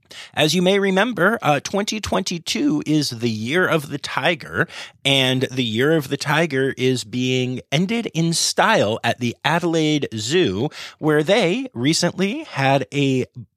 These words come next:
litter of not one, not two, but three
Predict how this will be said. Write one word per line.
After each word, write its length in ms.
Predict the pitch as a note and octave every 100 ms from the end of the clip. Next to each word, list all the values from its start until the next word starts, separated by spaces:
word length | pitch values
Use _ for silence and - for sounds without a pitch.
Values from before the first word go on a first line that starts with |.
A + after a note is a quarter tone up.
| _ -
litter 400 | - - D#3 E3 -
of 140 | D#3
not 220 | F#3 F#3
one, 260 | - D3+ E3 -
not 260 | E3 -
two, 240 | - E3+ E3+
but 340 | C#3+ E3+ D3+ -
three 600 | - A#2+ A#2+ A2+ A2